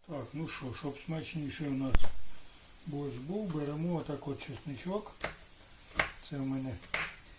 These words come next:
такий, хоч і в погрібі прохолодно, а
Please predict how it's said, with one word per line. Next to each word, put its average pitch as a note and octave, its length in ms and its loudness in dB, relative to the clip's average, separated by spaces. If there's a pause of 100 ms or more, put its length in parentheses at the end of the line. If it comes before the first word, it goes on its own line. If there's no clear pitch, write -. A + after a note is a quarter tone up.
(340)
такий, C#3+ 300 -8
хоч E3 300 -4
і D#3+ 40 -2
в A#2+ 80 -4 (1040)
погрібі D3+ 520 -2 (640)
прохолодно, D#3 800 2
а F3 40 -10